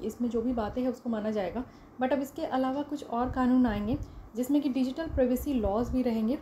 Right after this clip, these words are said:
for contemporary and आगे आने वाले future challenges जो भी होंगे उनके लिए। तो अब इस बात को कहते हुए ये जो data protection bill है इसको replace कर दिया गया है।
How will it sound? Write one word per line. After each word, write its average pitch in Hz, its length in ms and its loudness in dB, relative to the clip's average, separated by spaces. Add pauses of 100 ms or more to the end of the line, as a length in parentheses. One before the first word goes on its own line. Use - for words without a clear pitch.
for 214 120 -4
contemporary 285 720 0
and 254 220 -2
आगे 240 240 -4
आने 240 200 -2
वाले 233 220 -2
future 233 360 -4
challenges 214 500 -4
जो 190 100 -4
भी 208 140 -2
होंगे 226 240 0
उनके 196 360 -4
लिए। 143 180 -8 (540)
तो 285 60 0
अब 262 80 0
इस 311 220 -4
बात 262 220 2
को 294 80 -6
कहते 254 300 -4
हुए 262 120 -2
ये 269 180 -4
जो 269 120 -6
data 240 240 -2
protection 233 480 -2
bill 220 160 0
है 262 180 0
इसको 240 220 -4
replace 190 380 -4
कर 151 140 -10
दिया 147 220 -10
गया 156 180 -10
है। - 340 -14